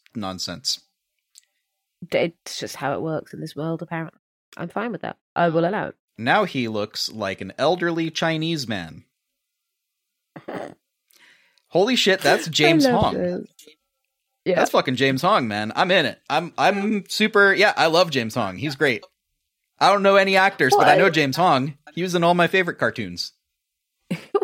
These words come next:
Speaker 2: What I love about this film is, is literally the fact that that is such a well played on trope through the entire movie.
Speaker 1: It's so good.
Speaker 2: That he's just, you know, this big, tall, bombshell blonde.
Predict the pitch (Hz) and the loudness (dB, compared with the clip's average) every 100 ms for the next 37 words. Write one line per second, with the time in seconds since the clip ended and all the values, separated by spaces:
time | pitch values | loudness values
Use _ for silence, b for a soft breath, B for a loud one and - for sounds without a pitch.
0 | - 349 320 320 311 302 277 - 254 - | 2 4 6 6 4 4 2 4 0 4
1 | 269 247 190 196 131 190 - 233 196 233 | 4 4 2 -2 -4 -4 0 0 0 -2
2 | - 226 214 208 196 - 190 180 _ _ | 0 0 0 2 0 4 2 2 _ _
3 | _ _ _ _ _ _ _ _ 240 220 | _ _ _ _ _ _ _ _ 4 4
4 | - 214 196 - 226 - - 196 196 175 | 2 0 -2 -2 -2 -2 0 0 0 2
5 | 190 185 - - 190 185 175 165 160 - | 4 4 0 -4 0 0 0 -2 -4 -4
6 | 180 139 - _ _ _ _ _ _ b | -2 0 -4 _ _ _ _ _ _ b
7 | b b _ 202 185 185 190 - - 180 | b b _ -4 0 -2 -2 -10 0 4
8 | 175 156 160 151 123 73 90 80 - 82 | 4 2 -2 -4 -4 -6 -8 -12 -16 -18
9 | _ _ _ _ _ _ - 202 156 190 | _ _ _ _ _ _ -2 -2 0 -4
10 | 185 - - 202 - 208 175 175 - _ | -4 -8 -2 -2 2 4 4 2 -4 _
11 | 180 170 - 170 165 165 165 180 165 180 | -2 0 2 2 4 0 2 2 2 4
12 | 165 151 151 - | 2 0 -8 -16